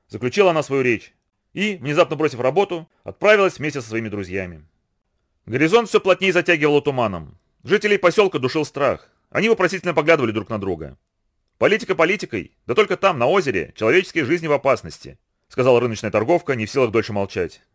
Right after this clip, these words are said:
«А вы думаете, эти люди беспокоятся о том, что вы называете человеческими жизнями?» «Да, конечно. Ведь они не храбрее нас. Теперь-то, когда мой муженёк мне открылся, я в этом убедилась. Представляете, Бока взбунтуется, если озеро запоёт.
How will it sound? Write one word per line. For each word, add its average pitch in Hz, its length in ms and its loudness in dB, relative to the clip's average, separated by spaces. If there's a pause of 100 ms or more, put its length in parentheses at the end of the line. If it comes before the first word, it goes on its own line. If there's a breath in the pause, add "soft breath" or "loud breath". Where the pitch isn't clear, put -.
(560)
«А - 120 4
вы 220 100 4
думаете, 131 420 0
эти 165 220 0
люди 190 160 0
беспокоятся 208 540 6
о 202 40 2
том, 156 240 -2
что 175 140 0
вы 165 60 2
называете 156 340 2
человеческими 143 480 0
жизнями?» 95 480 -8 (560)
«Да, 135 240 4
конечно. 143 580 -2 (720)
Ведь 123 140 -4
они 196 160 4
не 220 80 0
храбрее 196 340 4
нас. 185 400 -2 (400)
Теперь-то, 170 460 4
когда 147 180 4
мой 151 140 0
муженёк 135 340 0
мне 139 140 0
открылся, 120 640 -2
я 165 120 6
в 185 40 6
этом 175 160 0
убедилась. 127 560 -2 (160)
Представляете, 110 800 0 (100)
Бока 185 240 2
взбунтуется, 156 560 0
если 120 220 -2
озеро 120 260 4
запоёт. 127 540 0